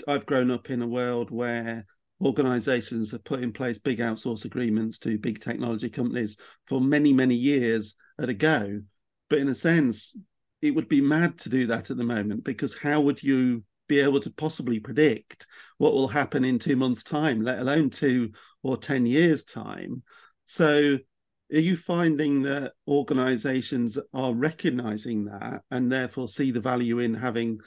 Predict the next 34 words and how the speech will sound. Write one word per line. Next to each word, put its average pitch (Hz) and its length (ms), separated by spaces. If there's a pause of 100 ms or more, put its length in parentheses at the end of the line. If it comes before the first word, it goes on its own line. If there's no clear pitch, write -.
(880)
not 208 160
quite 175 260
a 110 60
broker, 160 460
but - 160
almost 160 400
a - 40
broker 147 460
in 131 160
terms 131 380
of, 127 120 (280)
"How 147 100
do 127 80
I 135 80
get 127 160
the 131 80
right 135 240
answer 135 300
at 131 160
this 135 160
point 127 380
in 120 120
time?" 117 640 (320)
Or 151 160
are 147 80
you 151 160
still 156 340
seeing 139 460
organizations 127 1000
thinking 131 360
in 123 120
that 120 160
mindset 123 720
of 110 140